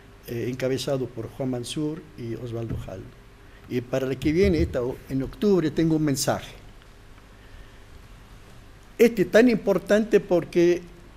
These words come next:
quizá, y esto lo digo a título personal, puede generar de nuevo el bipartidismo en la República Argentina,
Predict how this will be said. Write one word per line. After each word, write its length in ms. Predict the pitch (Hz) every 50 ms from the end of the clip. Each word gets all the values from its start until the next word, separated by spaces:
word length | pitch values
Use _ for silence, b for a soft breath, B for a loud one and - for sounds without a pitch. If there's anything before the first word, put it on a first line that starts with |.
| - -
quizá, 540 | - 233 202 - - 233 185 156 160 - - - - - - - - - - - - - - - - - - - -
y 140 | 139 135 139
esto 420 | 143 135 135 - - 135 131 131
lo 80 | 127 131
digo 200 | 139 165 156 143
a 40 | 127
título 400 | - 170 160 - 156 139 139 127
personal, 640 | - - - 151 127 - - 170 160 135 127 113 - - - - - -
puede 300 | - 208 214 214 202 180
generar 420 | - - 175 160 165 165 175 170 156
de 100 | 151 151
nuevo 280 | 160 165 170 160 139
el 60 | 135 135
bipartidismo 760 | 156 170 170 - 131 127 - - 139 143 151 139 - 147
en 80 | 131 127
la 80 | 120 117
República 500 | 117 123 120 - 156 143 131 127 123 113
Argentina, 560 | 113 - - 117 110 113 - 143 135 135